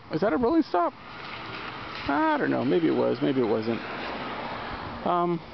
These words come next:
so that was round three, today's round three. I've filmed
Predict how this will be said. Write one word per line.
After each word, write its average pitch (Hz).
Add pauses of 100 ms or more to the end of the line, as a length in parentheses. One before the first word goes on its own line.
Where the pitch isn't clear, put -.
(1200)
so 202 (180)
that 220
was 196 (220)
round 185
three, 233
today's 233
round 196
three. 190 (280)
I've 156 (1000)
filmed 180